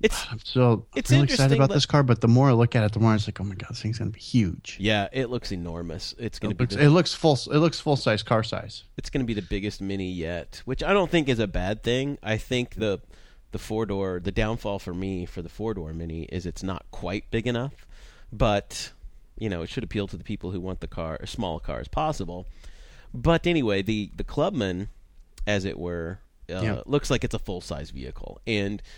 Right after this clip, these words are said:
Speaker 1: this air curtain technology, which I think is kind of fascinating, um, was something that came out on B M Ws back in, like, two thousand twelve.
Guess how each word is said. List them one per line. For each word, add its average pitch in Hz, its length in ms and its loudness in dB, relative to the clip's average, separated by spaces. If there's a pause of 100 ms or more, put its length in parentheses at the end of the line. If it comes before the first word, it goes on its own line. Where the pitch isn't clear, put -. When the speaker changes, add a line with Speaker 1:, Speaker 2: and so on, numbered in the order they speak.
(100)
Speaker 1:
this 110 240 -2
air 180 160 0
curtain 110 240 -4
technology, 92 920 -6
which - 120 -8
I 120 60 -4
think 180 160 0
is 135 60 -2
kind 104 180 -6
of - 60 -12
fascinating, 87 800 -4 (440)
um, 90 520 -6 (240)
was 113 120 -6
something 175 280 0
that 120 60 0
came 120 220 0
out 107 120 0
on 101 100 -2
B 92 160 -4
M 98 100 -4
Ws 92 600 -6
back 92 320 -6
in, 87 180 -8
like, 90 140 -12 (100)
two - 140 -6
thousand 104 480 -6
twelve. 143 680 -6